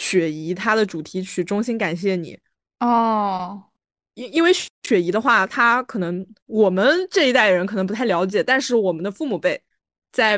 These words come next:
Speaker 1: 八十年代末的那个时候，那个时候相当于是中日关系刚开始缓和。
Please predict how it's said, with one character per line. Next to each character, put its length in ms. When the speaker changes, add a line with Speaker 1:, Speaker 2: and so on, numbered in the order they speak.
Speaker 1:
八 240
十 140
年 200
代 180
末 280
的 120
那 100
个 80
时 140
候， 240
那 100
个 80
时 80
候 60
相 160
当 220
于 40
是 220
中 240
日 60
关 240
系 80
刚 180
开 180
始 120
缓 300
和。 380